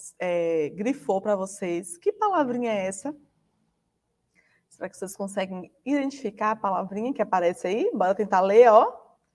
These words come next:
Pote, né? Pote. Lembrando, ó, que termina com E, tem o som de I, né? Mas a gente escreve com a letrinha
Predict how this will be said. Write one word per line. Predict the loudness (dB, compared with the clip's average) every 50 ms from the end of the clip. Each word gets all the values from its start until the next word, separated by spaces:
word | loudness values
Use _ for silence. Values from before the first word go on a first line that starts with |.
| _ _ _ _ _ _ _ _ _ _ _ _ _ _ _ _ _ _ _ _
Pote, | 2 4 4 6 6 6 6 6 4 2 -2 -10 -20 -20 _ _ _ _ _ _ _ _ _ -10 -4 -4 -4 -2 -4 -8 -12 -18 _ _ _ _ _ _ _ _ _ _ _
né? | _ -12 -10 -10 -10 -10 _ _ _ _ _ _ _
Pote. | _ 2 2 2 2 -2 -6 -14 -18 -14 -12 -12 -14 -14 -18 _ _ _ _ _ _ -6
Lembrando, | -4 -2 -2 0 0 2 2 4 4 4 2 2
ó, | 4 2 2 2
que | 0 -8
termina | -4 -2 -2 -2 0 -2 -4 -4 -2 -2 -2 -2
com | -2 -2 -2 -2 0 0
E, | 0 0 0
tem | -2 -2 -4
o | -4
som | -4 -4 -2 0 0 0 0
de | -2 -2 -2
I, | -2 -2 -4 -4 -6 -6 -6 -6
né? | -4 -2 -2 -2 0
Mas | 0 0 0 0
a | 0 -2
gente | -2 -4 -8 -12 -14 -14 -14 _ _ _ _ -12
escreve | -12 -10 -10 -4 -2 -2 -2 -2 -4 -8
com | -12 -10 -10 -6 -6 -6 -6 -6
a | -6 -6 -4
letrinha | -4 -6 -8 -8 _ -6 -6 -6 -6